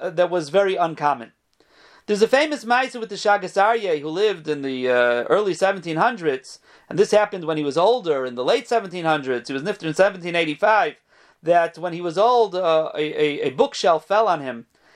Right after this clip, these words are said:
and, uh, and he was in danger of, of, of, of, of being, uh, killed from it. And, uh, he said afterwards, he says what happened was that since he used to ask and argue with many of the previous Gedolim,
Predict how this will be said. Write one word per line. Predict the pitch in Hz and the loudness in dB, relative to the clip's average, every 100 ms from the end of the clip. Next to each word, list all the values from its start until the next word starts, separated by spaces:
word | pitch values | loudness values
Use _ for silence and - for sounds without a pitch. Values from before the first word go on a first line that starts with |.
| _ - | _ -4
and, | 151 151 151 135 | -2 -2 -4 2
uh, | 151 147 143 - | 4 4 2 -2
and | 151 | -6
he | 147 | -4
was | 151 135 147 | -2 -2 -2
in | 143 | 2
danger | 180 220 175 175 | 2 0 0 2
of, | 151 | 2
of, | 151 135 | 0 -4
of, | 139 139 127 | 0 -2 -2
of, | 139 139 139 127 | -2 2 2 0
of | - 131 123 | -4 -4 -2
being, | 156 160 147 123 | -2 0 -2 -4
uh, | 131 - | -6 0
killed | 220 254 | 2 2
from | - 143 120 | -2 -4 -4
it. | - - _ _ _ _ - | -12 -18 _ _ _ _ 0
And, | 165 160 160 151 | 2 2 0 0
uh, | 151 | 0
he | 143 156 | 0 -6
said | - 240 233 | 0 2 4
afterwards, | 254 262 233 196 170 | 4 2 -6 -6 -6
he | 175 | -6
says | 208 180 | -6 -2
what | 175 | 0
happened | 208 226 202 | 0 0 -2
was | 214 220 190 - _ - | 0 2 0 -6 _ -14
that | 156 | -10
since | - 254 226 | -2 -2 -2
he | 190 | -4
used | 196 196 196 | -4 -2 -2
to | - | 2
ask | 214 220 - - | 4 2 -2 -10
and | 180 | -4
argue | 214 214 170 | -2 -2 -6
with | 151 156 | -8 -6
many | 185 214 | -6 -2
of | 196 151 | -2 -2
the | 151 | -6
previous | 190 220 196 175 | -6 -4 -2 -2
Gedolim, | 180 170 226 202 175 165 | 0 4 4 4 0 -6